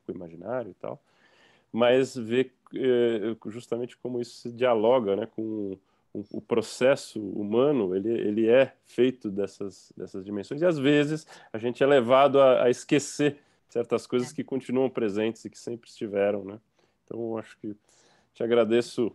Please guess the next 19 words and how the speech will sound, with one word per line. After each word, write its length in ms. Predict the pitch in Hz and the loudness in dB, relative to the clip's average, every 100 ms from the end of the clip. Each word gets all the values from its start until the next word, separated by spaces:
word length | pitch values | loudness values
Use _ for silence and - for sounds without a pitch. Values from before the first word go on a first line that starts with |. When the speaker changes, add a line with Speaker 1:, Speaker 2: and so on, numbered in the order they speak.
| _ _ | _ _
Speaker 1:
mais 220 | 120 123 | -4 -2
uma 160 | 117 107 | 0 0
vez 240 | 101 110 | 2 0
pela, 540 | - 113 107 98 95 - | -2 -2 2 2 2 -2
<laughs> 1120 | 117 - - - - - _ _ _ _ _ | -12 -16 -20 -18 -16 -18 _ _ _ _ _
por 160 | - 110 | -6 0
essa, 560 | 113 - 110 98 - 95 | 0 0 0 2 0 -6
por 100 | 107 | -6
essa 220 | 101 - | -8 -8
conversa, 600 | - 90 101 135 127 127 | -12 -4 2 2 2 -4
por 240 | 117 104 101 | -10 -6 -4
esse, 520 | 98 - - - _ | -6 -10 -20 -20 _
por, 140 | - 95 85 _ | -20 -20 -20 _
por 200 | - 90 | -16 -14
compartilhar 640 | - 98 98 - 90 95 98 - | -12 -4 -4 -4 -4 0 -2 -4
todos 260 | 101 98 95 | -14 -12 -12
essas, 540 | 98 - 95 - - _ _ _ _ | -14 -12 -14 -14 -20 _ _ _ _
esses 100 | - | -20
conhecimentos, 600 | - 90 - 98 143 - | -12 -12 -10 -10 -10 -12